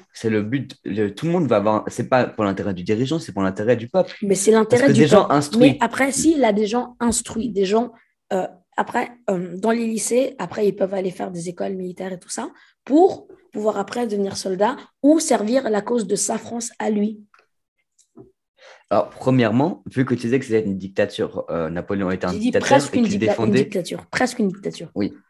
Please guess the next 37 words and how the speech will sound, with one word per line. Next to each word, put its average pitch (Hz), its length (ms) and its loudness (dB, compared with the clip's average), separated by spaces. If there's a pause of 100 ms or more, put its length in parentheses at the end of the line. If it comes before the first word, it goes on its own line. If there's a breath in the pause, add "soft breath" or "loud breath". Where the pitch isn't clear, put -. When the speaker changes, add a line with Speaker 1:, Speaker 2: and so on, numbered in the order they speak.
(180)
Speaker 1:
Donc, 117 400 -2 (540 loud breath)
là, - 260 2
souvent 143 300 0
dans 127 120 2
les 101 60 0
pays, 123 260 0
justement, 139 360 -2
les 104 140 2
gens 104 240 -4
instruits 151 600 -4
comprennent 151 380 0
que, - 80 -8 (320)
rapidement 120 460 -2
que 147 60 -8
c'est - 140 -14
une 107 100 -4
dictature. 117 420 -4
C'est 98 120 -8
pareil 107 180 0
en 98 120 0
U 92 100 0
R 85 80 -4
S - 140 -8
S, 147 160 -4
où 117 40 -4
les 98 120 2
gens 104 180 -4
instruits 107 340 0
étaient - 100 -2
mis 113 180 2
à - 20 4
l'écart 113 300 0
et 117 40 2
avaient 92 140 0
plus 120 220 -8
de 101 80 -2
droits 127 360 -4